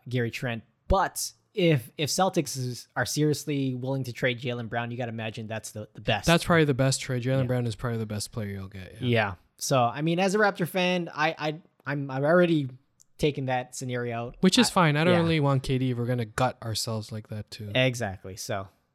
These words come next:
Speaker 2: It
Speaker 1: I
Speaker 2: is what it is.
Speaker 1: Uh, but yeah, just another interesting tidbit in the ongoing K D thing saga. Do you think this, uh, saga is gonna continue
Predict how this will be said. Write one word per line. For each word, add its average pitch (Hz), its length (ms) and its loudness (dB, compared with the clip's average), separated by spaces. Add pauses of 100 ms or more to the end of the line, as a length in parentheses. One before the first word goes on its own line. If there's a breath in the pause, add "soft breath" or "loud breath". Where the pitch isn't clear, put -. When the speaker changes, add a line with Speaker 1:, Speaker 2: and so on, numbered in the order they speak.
(380)
Speaker 2:
It 131 80 2
Speaker 1:
I 131 60 6
Speaker 2:
is 110 160 4
what 107 100 -4
it 92 140 -8
is. 92 260 -10
Speaker 1:
Uh, 147 80 4
but 175 260 4
yeah, 214 200 6
just 190 160 -4
another 196 260 2
interesting 180 460 -2
tidbit 165 600 -2
in 185 340 -6
the 175 340 -2
ongoing 147 580 -4
K 139 360 -6
D 131 280 -6
thing 127 300 -6
saga. 123 500 -4 (540 soft breath)
Do 139 40 2
you 151 80 6
think 175 220 2
this, 180 300 0
uh, 151 320 6
saga 160 280 0
is 151 80 -2
gonna 160 160 -2
continue 165 540 -2